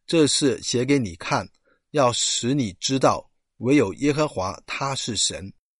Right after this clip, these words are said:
除他以外再无别神。”三十九节又重复说，“所以今日你要知道，也要记在心上，天上地下唯有耶和华他是神，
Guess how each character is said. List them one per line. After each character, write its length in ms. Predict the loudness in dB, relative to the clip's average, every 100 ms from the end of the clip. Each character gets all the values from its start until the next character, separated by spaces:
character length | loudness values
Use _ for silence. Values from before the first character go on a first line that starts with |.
| _ _ _ -8
除 220 | -4 -2
他 240 | 0 0
以 80 | 0
外 280 | 0 0 0 -8 -2
再 280 | 2 2 0
无 280 | -4 -8 -8 _
别 220 | -8 -4
神。” 380 | -4 -4 -10 -16 _ _ _ _ _ _ _ _ _ _
三 240 | -4 -2 0
十 100 | 0
九 240 | 0 0
节 300 | 0 0 0
又 180 | 0 -4
重 260 | -4 -6 -6
复 340 | -8 -10 -10 _ _
说 400 | -4 0 0 -2 _ _ _ _
，“所 300 | -12 2 6
以 200 | 6 2 -6 _ -8
今 300 | -4 -2 2
日 180 | 2 2
你 120 | -2
要 180 | -2 -2
知 240 | -4 -4 -2
道， 260 | -2 -4 _ _ _ _
也 140 | -4 2
要 240 | 4 2 -2
记 280 | -4 -2 -2
在 300 | 0 0 -2
心 300 | -6 -6 -4
上， 260 | -4 -4 -10 _ _ _ _ _ _
天 260 | -2 0 2
上 280 | 4 2 2
地 200 | 0 0
下 380 | 0 -4 -4 -14 _ _ -4
唯 280 | 0 2
有 240 | 4 4 2
耶 180 | -2 0
和 160 | 0 -4
华 260 | -4 -6 -6
他 260 | -6 -4
是 100 | -4
神， 400 | -4 -6 -8 -14